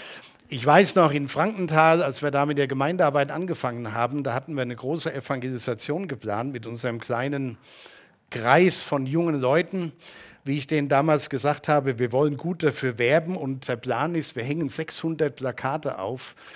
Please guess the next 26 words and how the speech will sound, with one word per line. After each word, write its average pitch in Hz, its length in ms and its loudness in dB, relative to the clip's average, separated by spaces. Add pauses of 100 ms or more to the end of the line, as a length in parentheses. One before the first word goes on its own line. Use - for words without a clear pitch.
(420)
Da 117 100 -2
ist 139 280 -6
denen 147 140 0
allen 151 260 -4
die 127 100 -6
Kinnlade 143 460 -4
runtergefallen. 117 1000 -6 (680)
Und 147 440 0 (380)
wir 127 120 4
haben 190 140 4
echt 180 340 -2
geschafft 180 480 -2
und 151 160 0
gerackert 147 500 2
und 143 180 -4
die 139 240 -2
Evangelisation 139 1000 -2
war 127 140 2
ein 127 120 -4
Riesensegen. 127 800 -6
Es 98 100 -12
sind 127 120 -8
einige 123 360 -4
zum 113 240 -12
Glauben 120 380 -4
gekommen. 110 480 -8